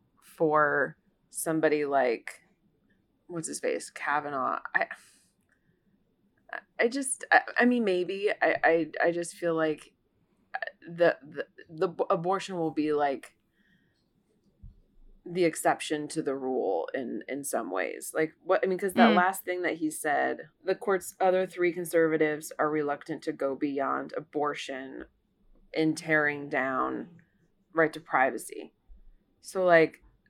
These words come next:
Speaker 1: they don't, they aren't gonna care about it in a, in terms of abortion, but they, if they want it to stand for other things,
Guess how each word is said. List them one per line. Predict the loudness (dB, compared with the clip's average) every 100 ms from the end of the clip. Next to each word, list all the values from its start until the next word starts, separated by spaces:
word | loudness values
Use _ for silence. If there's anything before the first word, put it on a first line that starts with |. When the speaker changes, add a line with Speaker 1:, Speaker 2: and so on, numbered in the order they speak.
| 0
Speaker 1:
they | 4
don't, | 6 4 2
they | 4
aren't | 6 6
gonna | 4
care | 2 -6 -2 4 6
about | 8 6 6
it | 6 2 0 -4
in | -2
a, | -2 -4 _ -6
in | 0 0
terms | 0 -2 -2 -2
of |
abortion, | -4 -4 2 4 2 -2 -4 -4 -2
but | -2 2
they, | 4 4 4 4 0 _
if | -4 -2 4
they | 4
want | 6 4 4
it | 4 0
to | -2 -2
stand | -2 0 0 0 -4
for | -4 -2 -2 -4 -4
other | 0 2 2
things, | -2 -4 -4 -6 -8 -8 -10